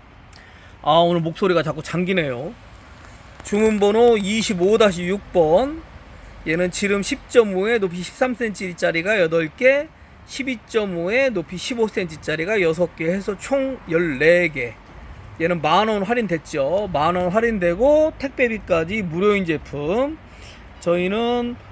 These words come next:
오만 원 이상부터가 택배비 무료이니까 얘는 오만 원이 넘었기 때문에 택배비까지 다 포함되어 있는 가격입니다.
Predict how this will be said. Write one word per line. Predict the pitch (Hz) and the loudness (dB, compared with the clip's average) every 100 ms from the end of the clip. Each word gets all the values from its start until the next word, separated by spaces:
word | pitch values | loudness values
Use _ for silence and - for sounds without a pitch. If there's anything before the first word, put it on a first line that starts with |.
| - - | -20 -4
오만 | 180 208 226 | 0 4 4
원 | 214 | 2
이상부터가 | 190 202 220 202 202 175 180 202 214 | 0 0 0 -2 0 2 4 4 0
택배비 | 240 262 226 | -2 -2 -2
무료이니까 | 185 160 170 165 160 - 208 262 247 | -2 -2 0 0 -2 0 2 2 2
얘는 | 156 143 147 143 | -2 -2 -6 -4
오만 | 156 170 165 | -2 0 -2
원이 | 160 147 | -2 -2
넘었기 | 139 147 - 143 | -2 -2 -8 -8
때문에 | 135 160 247 285 | -6 -2 0 0
택배비까지 | - 254 254 202 - 131 127 | -4 -2 0 2 0 -4 -4
다 | 120 | -8
포함되어 | - 233 233 226 208 | -2 -2 0 0 0
있는 | 196 208 240 | -2 -4 -6
가격입니다. | 233 - 151 156 147 123 117 123 180 | -6 -8 -6 -8 -8 -8 -8 -8 -8